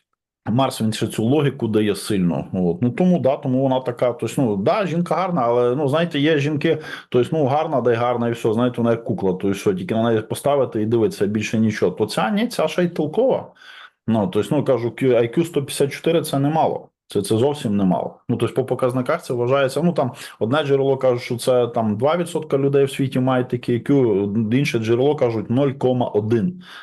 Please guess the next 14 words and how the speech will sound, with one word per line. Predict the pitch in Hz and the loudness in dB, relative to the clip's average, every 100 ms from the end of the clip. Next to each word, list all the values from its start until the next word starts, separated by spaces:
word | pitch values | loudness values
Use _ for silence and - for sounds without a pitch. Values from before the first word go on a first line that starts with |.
| - | -6
відсотка | 95 - 131 - | -4 -2 -2 -2
людей | 107 113 123 | 0 0 -2
в | |
світі | - 117 113 | -2 -6 0
мають | 110 110 104 | 0 0 -2
такі | 92 - 107 | -6 -2 -2
I | 92 - | -2 -2
Q. | - 87 | -4 -4
Ну, | 98 | -6
тобто, | 90 90 - | -6 -8 -4
це | - | -2
дуже | 120 135 107 | 0 2 2
високий | 98 - 90 90 | 0 -2 -4 -2
рівень. | 87 - | -4 -6